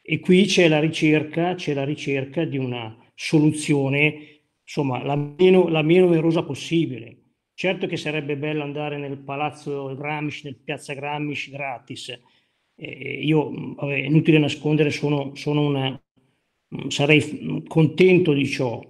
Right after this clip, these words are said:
però, eh, sia l'assessore Moltrasi che Rosa che il sindaco,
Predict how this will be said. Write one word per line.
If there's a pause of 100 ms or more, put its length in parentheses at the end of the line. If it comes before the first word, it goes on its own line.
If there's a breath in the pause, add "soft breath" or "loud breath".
(560)
però,
eh,
sia
l'assessore
Moltrasi
che
Rosa
che
il
sindaco,